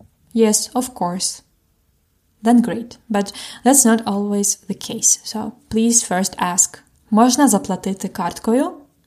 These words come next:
And the last phrase we've heard from the cashier is a nice phrase, "Смачного." Смачного. Enjoy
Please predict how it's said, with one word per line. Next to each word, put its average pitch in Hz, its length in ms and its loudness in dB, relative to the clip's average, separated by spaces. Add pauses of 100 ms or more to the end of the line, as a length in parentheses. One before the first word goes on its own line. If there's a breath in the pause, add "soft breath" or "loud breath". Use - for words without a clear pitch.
(360)
And 320 160 4
the 302 80 6
last 233 320 6 (160)
phrase 185 400 0
we've 185 320 -4
heard 202 220 2
from 185 200 -2
the 185 100 -6
cashier 262 640 0 (200)
is 220 360 2
a 202 80 -2
nice 269 520 0 (100)
phrase, 233 440 0 (400 soft breath)
"Смачного." 254 960 4 (960)
Смачного. 214 800 0 (520)
Enjoy 302 360 2